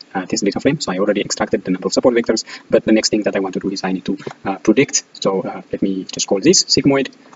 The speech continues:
Um, so I call it sigmoid, sigmoid S V M. Again, I can simply take this and then, um, call it sigmoid,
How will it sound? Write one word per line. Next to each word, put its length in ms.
Um, 260
so 240
I 40
call 180
it 100
sigmoid, 440
sigmoid 260
S 120
V 100
M. 160
Again, 360
I 60
can 140
simply 280
take 140
this 320
and 140
then, 200
um, 380
call 120
it 80
sigmoid, 260